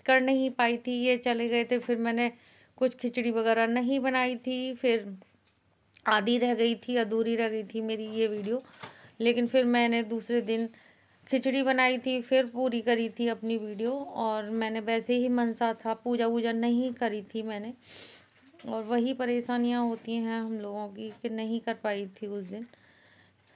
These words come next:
और मेरे हस्बैंड देखो इतनी अच्छी तरह पैक किया है कि अच्छे से अच्छा बंदा इसे खोल ना सके। चाकू लाई थी, फिर मैं एक नाड़ा लेके आई और उससे इतना अच्छा बांधा इन्होंने, और खुल भी नहीं सकता।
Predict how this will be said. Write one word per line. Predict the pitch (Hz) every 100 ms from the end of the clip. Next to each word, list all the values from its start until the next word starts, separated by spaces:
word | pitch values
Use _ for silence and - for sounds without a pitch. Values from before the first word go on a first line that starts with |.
| - - - _
और | 233 226 214 214 208
मेरे | 220 220
हस्बैंड | 208 220 220
देखो | 214 214 233
इतनी | 220 190 220 233
अच्छी | 247 233 -
तरह | 233 214 220
पैक | - 214 202 -
किया | 220 208
है | 208 214 226
कि | 254
अच्छे | 233 226 - 220
से | 226
अच्छा | 214 - 214
बंदा | 220 214 220
इसे | 208 226
खोल | 220 214 214
ना | 208 202
सके। | 202 190 277 - - - - _
चाकू | - 220 240
लाई | 240 220 220
थी, | 202 233
फिर | 214 233
मैं | 220 233 226
एक | 226 208
नाड़ा | 214 208 214
लेके | 214 214 196 214
आई | 208
और | 220 214 214
उससे | 208 - 233
इतना | 226 214 233
अच्छा | 226 - 233
बांधा | 214 214 214
इन्होंने, | 214 214 214 240
और | 240
खुल | 233 - 233
भी | 247
नहीं | 240 240
सकता। | 220 - 240 240